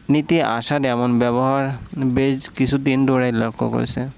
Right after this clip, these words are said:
কিন্তু আশাকে কিছু জিজ্ঞেস করার সাহস পাচ্ছে না। নীতি আশাকে দুপুরে খাওয়ার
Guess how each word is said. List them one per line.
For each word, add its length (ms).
কিন্তু 260
আশাকে 440
কিছু 240
জিজ্ঞেস 440
করার 280
সাহস 400
পাচ্ছে 320
না। 160
নীতি 280
আশাকে 460
দুপুরে 580
খাওয়ার 280